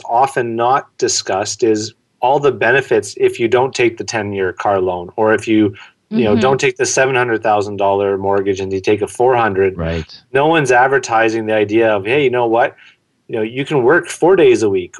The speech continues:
Speaker 1: or you can take that vacation you wanna take." Um, because in essence, with cars, one of the, the quick stats I always kinda say is basically you work one day a week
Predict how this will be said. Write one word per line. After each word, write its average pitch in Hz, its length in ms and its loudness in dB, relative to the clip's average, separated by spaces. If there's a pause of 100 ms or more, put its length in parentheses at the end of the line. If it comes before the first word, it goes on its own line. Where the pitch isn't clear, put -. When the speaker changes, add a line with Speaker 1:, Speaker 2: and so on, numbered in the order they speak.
Speaker 1:
or 120 340 2
you 123 180 -4
can 135 160 -6
take 151 220 -2
that 131 180 0
vacation 113 480 0
you 104 100 -2
wanna 95 280 -2
take." - 400 -6 (380)
Um, 104 420 0
because 127 400 2
in 139 80 2
essence, 151 440 0
with 131 200 0
cars, 127 480 2
one 117 140 -4
of 117 80 -6
the, 113 220 -2 (260)
the 104 100 -6
quick - 300 0
stats - 420 -2
I 110 100 0
always 107 220 0
kinda 107 180 -6
say 123 180 2
is 107 140 2
basically 120 680 2 (380)
you 127 140 0
work 151 320 2
one 156 280 0
day 156 180 6
a 139 100 6
week 123 440 2